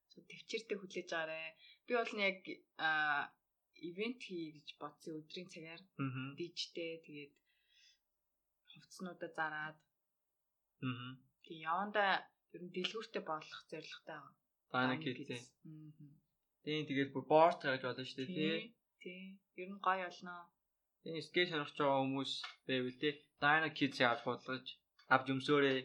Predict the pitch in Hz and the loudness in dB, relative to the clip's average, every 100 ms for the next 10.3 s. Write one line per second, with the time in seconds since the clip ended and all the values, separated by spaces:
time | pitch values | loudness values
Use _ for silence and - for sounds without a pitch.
0 | - 127 123 143 135 131 123 123 127 120 | -2 -4 -2 0 0 -2 -6 -2 -2 -2
1 | 127 123 123 - - 131 131 139 135 285 | -10 -14 -14 -8 4 6 8 6 4 2
2 | 302 311 277 - 196 285 285 262 - - | 0 -2 -2 -2 -2 0 0 0 -2 -6
3 | _ _ _ _ _ _ _ _ _ _ | _ _ _ _ _ _ _ _ _ _
4 | _ _ _ _ _ _ _ _ _ _ | _ _ _ _ _ _ _ _ _ _
5 | _ 143 131 131 - - - - _ _ | _ 4 6 4 -2 -16 -16 -18 _ _
6 | _ _ _ _ _ _ - 156 151 - | _ _ _ _ _ _ 2 6 6 4
7 | - 135 156 214 196 175 151 - 131 127 | 2 4 10 10 12 10 10 8 6 4
8 | - - 135 151 135 - - 113 123 117 | 2 4 6 8 6 4 -8 -6 -2 -2
9 | 120 - _ _ _ _ _ _ 196 214 | -4 -10 _ _ _ _ _ _ -14 -12
10 | 220 226 220 | -14 -20 -8